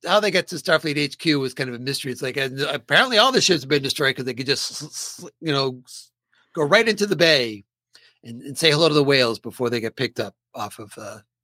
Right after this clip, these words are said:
their escape pod. But so I just felt like they did a lot of things that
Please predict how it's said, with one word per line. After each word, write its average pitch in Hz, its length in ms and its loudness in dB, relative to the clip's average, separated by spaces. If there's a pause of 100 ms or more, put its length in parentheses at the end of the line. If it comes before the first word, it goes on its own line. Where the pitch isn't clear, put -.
their 107 240 -10 (140)
escape 123 320 -10
pod. 104 280 -14
But 143 220 -2 (840)
so 208 220 2 (380)
I 240 480 4
just 190 340 2 (540)
felt 190 300 2
like 165 160 2
they 165 80 0
did 143 180 0
a 151 60 0
lot 156 260 6
of 170 120 -4
things 156 480 0
that 127 180 -2